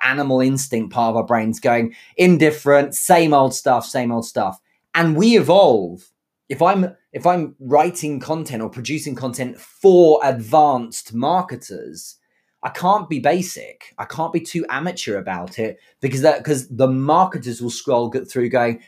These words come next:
"Seen all this before. This just, this just feels basic." So I need to bring something new and level, level up in terms of phys-, sophistication and interrupt that pattern.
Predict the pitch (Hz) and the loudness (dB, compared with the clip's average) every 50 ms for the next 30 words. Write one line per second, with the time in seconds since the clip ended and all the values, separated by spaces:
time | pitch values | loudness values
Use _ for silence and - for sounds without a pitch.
0 | _ _ - - 127 113 107 107 113 113 - 90 90 - - 92 95 101 107 110 | _ _ -6 -4 -2 -2 -2 -2 -4 -6 -8 -14 -18 -10 -8 -6 -6 -6 -6 -8
1 | - - - 95 - - - _ 131 117 - - - - 117 117 - - 117 107 | -12 -14 -14 -16 -16 -16 -12 _ -12 -10 -10 -10 -8 -8 -8 -8 -4 -4 -4 -2
2 | 104 95 - - 117 107 95 - - 76 - - _ _ _ _ _ - - 147 | -2 -4 -4 -4 -4 -4 -6 -10 -14 -16 -18 -18 _ _ _ _ _ -2 2 4
3 | 135 147 156 170 185 185 185 165 143 - - - 135 151 147 147 147 139 - - | 4 6 6 4 4 4 2 -2 -4 -6 -6 0 0 2 2 2 0 -2 -4 -6
4 | 127 117 101 - 120 113 113 117 127 143 143 123 104 101 104 113 117 113 95 104 | -6 -6 -6 -6 -4 -2 0 0 0 0 0 -2 -2 -4 -4 -4 -4 -2 -2 -4
5 | 113 123 - 127 123 113 117 117 107 - - 107 92 - 117 104 92 - 98 - | -4 -4 -2 -2 -2 -2 0 -2 -2 -2 -6 -10 -8 -8 -8 -8 -8 -12 -12 -12
6 | - 110 - - - 117 117 135 120 - - 113 113 - 117 113 113 - - 107 | -10 -10 -10 -10 -10 -6 -6 -6 -6 -6 -10 -12 -8 -4 -4 -4 -4 -4 -6 -6
7 | 98 98 95 - - - - - - 123 131 127 _ 170 165 170 156 - - 131 | -6 -8 -10 -12 -18 -20 -16 -8 -8 -8 -8 -2 _ 0 2 2 0 -2 0 2
8 | 131 113 - - 113 110 - - - 196 190 185 - - 107 87 87 90 | 2 2 2 0 -2 -4 -4 -2 -2 -2 -2 -2 -2 -4 -4 -4 -4 -6